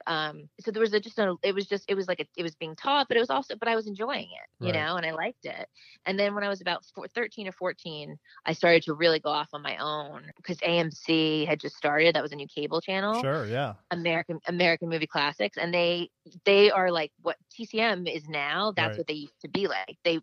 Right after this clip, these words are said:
Speaker 1: were, there were no commercials. There was intros and outros with old movies. They didn't produce, you know, now they're producing show. It's like a whole different thing, you
Speaker 2: Right.
Speaker 1: know? And they, you know, they didn't colorize movies back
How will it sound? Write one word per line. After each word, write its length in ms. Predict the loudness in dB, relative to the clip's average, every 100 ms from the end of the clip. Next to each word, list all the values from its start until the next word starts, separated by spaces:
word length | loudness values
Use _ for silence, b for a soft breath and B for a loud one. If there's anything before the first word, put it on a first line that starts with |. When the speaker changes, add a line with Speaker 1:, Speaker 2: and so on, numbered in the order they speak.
| -2
Speaker 1:
were, 140 | -6 -4
there 80 | -4
were 60 | -2
no 100 | -4
commercials. 880 | -4 -2 -2 2 2 4 2 -2 -8 B B B -2
There 100 | 0
was 160 | 0 -6
intros 480 | -6 0 2 2 0
and 220 | -2 -2
outros 220 | 0 0 0
with 120 | -2
old 160 | -2
movies. 480 | 0 0 0 -2 -2 -4
They 100 | -6
didn't 300 | -6 -8 -6
produce, 460 | -4 -4 -6 -8 -4
you 80 | -4
know, 100 | -2
now 180 | -4
they're 120 | -4 -8
producing 360 | -12 -14 -12
show. 180 | 2 2
It's 140 | 4 0
like 120 | 0
a 40 |
whole 160 | 0 -2
different 300 | -6 -12 -10
thing, 200 | -10 -8
you 100 | -6
Speaker 2:
Right. 140 | -4 -2
Speaker 1:
know? 140 | -6 B B B B -6
And 200 | -4 -2
they, 140 | -2 -2 _ -10
you 120 | -8
know, 100 | -8 -4
they 100 | -2
didn't 200 | -2 -6
colorize 540 | 0 6 6 8 6 4
movies 340 | 0 0 0
back 220 | 0 -2